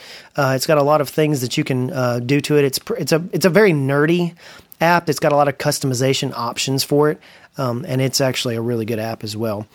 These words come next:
Uh, Mail Pilot is one that I actually haven't tried, but I heard about, and it's, uh, it's fairly, relatively new. Mail Pilot is an I O S app, and it's, uh, it's pretty, I've heard it's pretty good, and, uh, you should try that one out too. So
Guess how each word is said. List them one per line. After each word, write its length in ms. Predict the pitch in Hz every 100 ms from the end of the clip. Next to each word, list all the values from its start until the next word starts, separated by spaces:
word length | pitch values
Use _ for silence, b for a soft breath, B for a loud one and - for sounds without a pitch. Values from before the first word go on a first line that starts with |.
| B B B
Uh, 220 | - 135 127
Mail 360 | 139 180 302
Pilot 420 | 226 - 135 135 139
is 100 | 127
one 200 | 147 143
that 100 | 139
I 160 | 190
actually 260 | 185 - 143
haven't 220 | 143 131
tried, 300 | 120 139 131
but 100 | 127
I 60 | 120
heard 240 | - 185
about, 400 | 135 123 120 - B B B -
and 120 | 143
it's, 200 | 190 -
uh, 180 | 196 156
it's 160 | 165 -
fairly, 280 | 208 180 214
relatively 720 | 151 165 170 165 160 160 147
new. 240 | 139 139
Mail 240 | 117 143 151
Pilot 420 | - 151 131 135 B B B
is 180 | 139 127
an 280 | 143 127 123
I 160 | 139
O 100 | 127
S 180 | 131 -
app, 280 | 135 131 131
and 100 | 127
it's, 220 | 127 -
uh, 280 | 127 120 123
it's 160 | 160 131
pretty, 420 | - 139 127 202
I've 200 | 143 135
heard 180 | 170 160
it's 120 | 135
pretty 200 | - 135
good, 340 | 123 143 143 139 B B B
and, 300 | - 123 123
uh, 80 | 123
you 160 | 120 127
should 160 | 131
try 200 | 123 131
that 220 | 120 120 120
one 100 | 117
out 220 | 113 160
too. 220 | - 120
So 280 | - 131